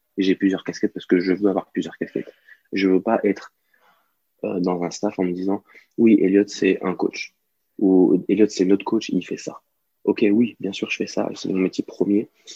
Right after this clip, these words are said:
mais à côté, je fais ça, ça, ça, ça, ça, ça, ça, ça, ça, ça, ça. Moi, ça a toujours été mon idée.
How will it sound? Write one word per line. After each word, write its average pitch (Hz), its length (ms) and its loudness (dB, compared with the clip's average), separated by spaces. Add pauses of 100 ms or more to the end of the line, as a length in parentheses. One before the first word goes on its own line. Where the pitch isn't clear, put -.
mais 95 100 -6
à 87 80 -6
côté, 95 240 -2
je - 100 -4
fais 90 100 -2
ça, 90 200 -4
ça, 104 140 -4
ça, 85 160 -4
ça, - 140 -10
ça, - 120 -8
ça, - 140 -10
ça, - 120 -8
ça, - 140 -10
ça, - 120 -12
ça, - 140 -20
ça. - 140 -20 (540)
Moi, 107 100 0
ça - 120 -2
a 87 40 0
toujours 104 260 0
été 92 140 0
mon 90 200 0
idée. 82 240 -2